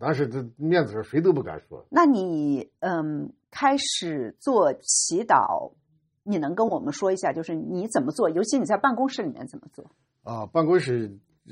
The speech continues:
Speaker 1: 后来是
Speaker 2: 也许你可以稍微介绍一下，就是你们穆斯林一天做五次祈祷，
Speaker 1: 是。
Speaker 2: 是不是？
Speaker 1: 做五次祈祷，呃，
Speaker 2: 嗯。
Speaker 1: 然后早上的那个晨礼嘛，我在家里面做掉了。
Speaker 2: 嗯。
Speaker 1: 做掉之后，然后第二，第二次就是中午的那一番，我是一般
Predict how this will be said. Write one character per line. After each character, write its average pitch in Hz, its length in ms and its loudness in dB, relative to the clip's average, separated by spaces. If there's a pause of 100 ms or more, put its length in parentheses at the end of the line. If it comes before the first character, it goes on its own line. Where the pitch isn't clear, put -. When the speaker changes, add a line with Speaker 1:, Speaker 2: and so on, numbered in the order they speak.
(100)
Speaker 1:
后 185 160 4
来 143 160 4
是 131 240 -2
Speaker 2:
也 269 140 6
许 359 100 4
你 302 100 6
可 208 140 0
以 233 60 2
稍 240 160 2
微 247 100 0
介 269 140 2
绍 220 120 2
一 135 60 -2
下， 156 100 -2
就 160 60 -8
是 165 100 -4
你 147 140 -6
们 160 140 -4 (180)
穆 226 140 2
斯 233 120 -6
林 175 220 -2
一 - 20 -2
天 233 160 0
做 233 140 2
五 160 160 0
次 - 200 0
祈 - 160 -4
祷， - 160 0
Speaker 1:
是。 - 100 -6
Speaker 2:
是 220 60 2
不 - 60 -2
是？ - 300 -4
Speaker 1:
做 160 140 4
五 117 100 0
次 151 140 -4
祈 120 120 -8
祷， 101 120 -10
呃， 123 260 -2
Speaker 2:
嗯。 - 320 -6
Speaker 1:
然 139 140 2
后 151 300 8
早 110 260 -4
上 165 180 4
的 139 80 4
那 139 100 2
个 127 100 4
晨 131 200 -2
礼 180 160 4
嘛， 123 140 2
我 117 100 2
在 120 140 0
家 143 180 6
里 147 80 6
面 110 140 -6
做 - 120 -2
掉 82 140 -6
了。 - 80 -16 (200)
Speaker 2:
嗯。 180 340 -4
Speaker 1:
做 180 160 6
掉 143 120 8
之 139 120 2
后， 139 120 4
然 120 160 4
后 120 520 4
第 143 200 0
二， 151 120 8 (240)
第 165 100 6
二 160 160 8
次 117 140 -4
就 117 160 0
是 107 140 -4
中 147 220 2
午 127 160 2
的 120 120 -2
那 139 160 4
一 104 100 -2 (160)
番， 95 240 -10 (440)
我 107 120 -10
是 127 240 0
一 127 80 0
般 127 460 0